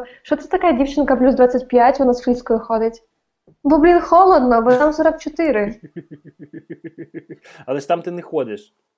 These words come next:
Speaker 2: там же ж ти їздиш. Чи ти
Speaker 1: Ну,
Speaker 2: ходила
Speaker 1: да.
Speaker 2: пішки?
Speaker 1: Ні, та ти що, там воно не ходібільно. Там, там такі
Speaker 2: <laughs>
Speaker 1: вий-, вийти, стати бікончиком і зайти назад, ні.
Speaker 2: Нормальна тема.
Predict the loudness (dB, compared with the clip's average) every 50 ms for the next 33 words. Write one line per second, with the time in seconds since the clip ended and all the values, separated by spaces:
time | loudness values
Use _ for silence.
0 | _ _ _ -20 -18 -16 -16 -18 -20 _ -14 -14 -12 -12 -14 -14 -16 -18 -20 -20
1 | -20 -20 _ _ _ _ _ _ _ _ _ -20 -12 -8 -6 -2 -2 0 0 0
2 | 0 0 0 0 0 -2 -2 -2 -4 -6 -10 -12 -14 -16 _ _ _ _ _ _
3 | _ _ _ -4 -2 0 0 0 0 -2 -6 -6 -6 -8 -8 -8 -8 -8 -8 -10
4 | -12 -8 -4 -4 -2 -2 -2 -4 -4 -6 -8 -12 -16 _ -20 -16 -10 -6 -2 0
5 | 2 4 4 4 2 2 2 0 0 2 2 2 2 2 2 2 2 2 0 -2
6 | -4 -10 -12 -14 -16 -8 -8 -8 -4 -4 -4 -4 -2 -4 -4 -4 -2 -2 -2 -2
7 | -2 -2 -6 -8 -4 -2 -2 -2 -2 -4 -10 -12 _ _ _ _ -6 -6 -6 -4
8 | -4 -4 -4 -4 -4 -4 0 2 4 4 4 2 4 2 2 2 2 0 0 2
9 | 2 2 0 0 0 0 0 0 0 0 -2 -2 -2 0 0 2 0 2 0 0
10 | 0 0 -2 -2 0 0 -2 -2 -2 -4 -6 -8 _ -8 -6 -4 -4 -6 -6 -10
11 | _ _ _ _ _ -20 _ _ _ _ _ _ _ _ _ _ _ _ _ _
12 | _ _ -20 -18 -16 -14 -14 -14 -14 -16 _ -16 -16 -16 -16 -20